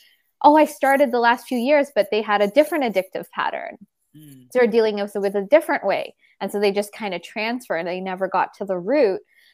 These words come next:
Speaker 1: And so it's,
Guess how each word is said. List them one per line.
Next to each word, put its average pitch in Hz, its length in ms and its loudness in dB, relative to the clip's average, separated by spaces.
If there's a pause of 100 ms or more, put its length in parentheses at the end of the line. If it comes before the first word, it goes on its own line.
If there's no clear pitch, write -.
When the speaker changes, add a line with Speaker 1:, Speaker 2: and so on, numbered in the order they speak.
(160)
Speaker 1:
And 202 260 0
so 185 760 2 (840)
it's, 208 320 0